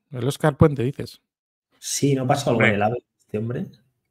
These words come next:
Speaker 1: Pasó algo en el ave. Llegó uno y le, le empezó a increpar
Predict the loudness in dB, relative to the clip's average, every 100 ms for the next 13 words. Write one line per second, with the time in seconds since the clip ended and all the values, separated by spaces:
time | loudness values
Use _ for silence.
0 | _ _ _ _ -12 -4 0 2 2 2
1 | 2 0 0 -2 -4 -4 -4 -4 0 2
2 | 2 -2 -10 -12 -8 -4 0 2 2 2
3 | 2 0 -4 -6 -6 -8 -6 -2 -2 0
4 | 0 2 4 2 0 -2 -6 -10